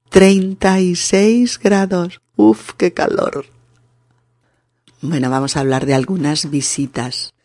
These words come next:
Visitas, por todo lo que os llevo explicado, veis que Chile es un país bellísimo, ¿no? Para dedicarle tiempo, sí. Desafortunadamente yo solo voy a poder estar en Santiago,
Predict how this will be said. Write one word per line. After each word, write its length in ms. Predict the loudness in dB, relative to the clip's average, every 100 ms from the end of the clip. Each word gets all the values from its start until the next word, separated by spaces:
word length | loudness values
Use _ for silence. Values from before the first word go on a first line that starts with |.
| _ _ _ _ -8
Visitas, 580 | -6 -6 -8 -6 -6
por 160 | -4 -4
todo 220 | -2 -4
lo 120 | -4
que 140 | -2 -2
os 100 | 0
llevo 200 | 0 0
explicado, 840 | -4 -4 -2 0 0 0 -2 -2 _ _ _ _
veis 280 | 2 2 2
que 140 | 0 0
Chile 260 | 0 0
es 80 | 0
un 120 | 0
país 280 | 0 0 0
bellísimo, 680 | -2 -2 -4 -4 -2 -2 -2
¿no? 300 | -4 -6 -4
Para 220 | -2 0
dedicarle 580 | 2 0 0 -2 0 -2
tiempo, 640 | -2 -2 -2 -8 -12 -12 -16
sí. 420 | -10 -6 -8 -10 _ _ _ _ -2
Desafortunadamente 1500 | -2 0 -2 -4 -6 -4 -2 0 0 0 -2 -2 0 2 2
yo 300 | 2 0 0
solo 260 | 0 2 2
voy 160 | 2
a 100 | 0
poder 240 | -2 -4 -2
estar 600 | -6 -6 -4 -4 -4 -10 _ _ _ _
en 380 | 0 2 2 0
Santiago, 800 | -2 -2 -2 -2 -2 -2 -8